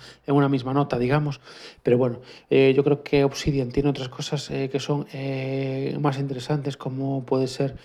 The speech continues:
el tema de enlazar las notas, el poder crear, crear, crear plantillas que se modifiquen de un día para otro, de forma automática, etcétera. Pero bueno,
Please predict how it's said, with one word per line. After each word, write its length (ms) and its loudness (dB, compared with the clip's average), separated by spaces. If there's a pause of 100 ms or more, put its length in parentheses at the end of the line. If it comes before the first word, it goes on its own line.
(240)
el 100 -8
tema 260 0
de 680 -2
enlazar 400 0
las 160 -4
notas, 420 -2 (240)
el 80 -6
poder 240 4
crear, 240 0
crear, 320 -2 (100)
crear 280 0
plantillas 640 0 (220)
que 80 -2
se 100 -2
modifiquen 460 2
de 60 -4
un 60 -6
día 160 -2
para 220 0
otro, 260 2
de 120 0
forma 180 2
automática, 540 -2
etcétera. 300 -8
Pero 140 -4
bueno, 200 0